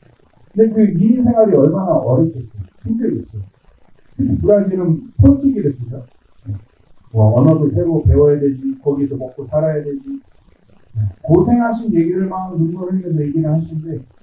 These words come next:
와, 진짜 고생을 많이 하시더라고요. 그런데 이 권사님이 참 경고하신 부분이 한 가지 있었습니다. 제가 지금도 그 권사님께 전화를 하려고 할 때 이 시간만큼은 돼요.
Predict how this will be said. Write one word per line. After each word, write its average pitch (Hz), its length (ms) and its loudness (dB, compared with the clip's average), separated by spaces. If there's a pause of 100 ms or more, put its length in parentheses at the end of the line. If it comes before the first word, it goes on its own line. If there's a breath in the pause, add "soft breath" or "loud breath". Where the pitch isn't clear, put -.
와, 110 180 0
진짜 127 300 -2
고생을 135 440 -2
많이 135 260 -8
하시더라고요. 123 640 -6 (1120)
그런데 - 580 0 (540)
이 190 120 -6
권사님이 160 840 0
참 - 260 -4 (300)
경고하신 165 600 2
부분이 143 260 -6
한 - 160 -8
가지 156 260 -12
있었습니다. - 460 -18 (1400)
제가 190 460 2
지금도 202 800 -2
그 165 160 0
권사님께 147 840 -2 (160)
전화를 139 400 -2
하려고 165 300 -8
할 127 160 -10
때 110 200 -8 (240)
이 156 80 -6
시간만큼은 175 880 -2 (140)
돼요. 98 140 -4